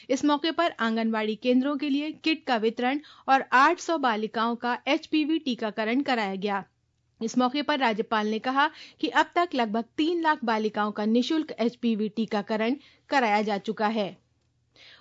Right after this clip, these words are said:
उत्तर प्रदेश शिक्षक पात्रता परीक्षा दो हज़ार छब्बीस की प्रोविजनल उत्तर कुंजी को लेकर अभ्यर्थी चौदह जुलाई तक ऑनलाइन आपत्ति दर्ज कर सकते हैं।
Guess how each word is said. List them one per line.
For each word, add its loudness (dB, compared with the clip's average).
उत्तर 0
प्रदेश -2
शिक्षक -2
पात्रता 0
परीक्षा -2
दो -2
हज़ार -2
छब्बीस -4
की -2
प्रोविजनल 0
उत्तर 0
कुंजी 2
को 0
लेकर 0
अभ्यर्थी 4
चौदह 0
जुलाई 2
तक -2
ऑनलाइन 2
आपत्ति -2
दर्ज 0
कर -4
सकते -4
हैं। -4